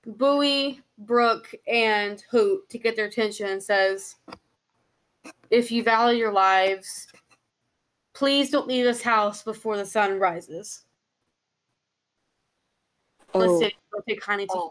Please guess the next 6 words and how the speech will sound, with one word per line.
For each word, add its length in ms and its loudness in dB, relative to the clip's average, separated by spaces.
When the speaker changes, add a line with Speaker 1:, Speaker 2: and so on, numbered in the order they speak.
Speaker 1:
people 320 -2
who 120 0
are 60 4
not 220 -2
human. 340 -2
So 440 2